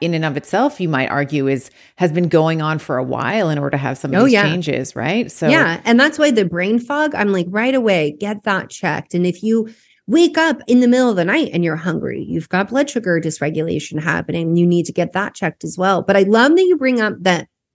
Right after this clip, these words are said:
Speaker 2: you can't tell by looking at a body how healthy it is. I talk about that in the book. And I do see people online have challenged me this so many times. They're like, "No, if somebody,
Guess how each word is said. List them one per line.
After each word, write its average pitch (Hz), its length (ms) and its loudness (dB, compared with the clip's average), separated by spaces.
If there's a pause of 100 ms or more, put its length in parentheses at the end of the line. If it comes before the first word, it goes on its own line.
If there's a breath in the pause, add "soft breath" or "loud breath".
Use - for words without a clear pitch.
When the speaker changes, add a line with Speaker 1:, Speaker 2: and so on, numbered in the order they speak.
(180)
Speaker 2:
you 208 160 4
can't 285 260 0
tell 214 200 0
by 180 120 2
looking 175 320 0
at 165 100 0
a 156 60 0
body 180 580 -2
how 190 220 -4
healthy 170 360 -4
it - 80 -6
is. - 220 -8
I 190 120 0
talk 285 280 0
about 277 180 0
that 220 280 0 (180)
in 190 120 2
the 240 60 4
book. 180 300 -2 (460 soft breath)
And 214 460 4
I 220 140 4
do 202 260 2
see 262 320 0 (280)
people 285 300 2
online 208 400 2
have 202 160 -2
challenged 185 440 -8
me 220 80 2
this 220 240 -2
so 160 160 -4
many 175 160 -2
times. 165 300 -4
They're 170 140 -4
like, 156 180 -6
"No, 170 220 0 (640)
if 208 120 0
somebody, 277 600 0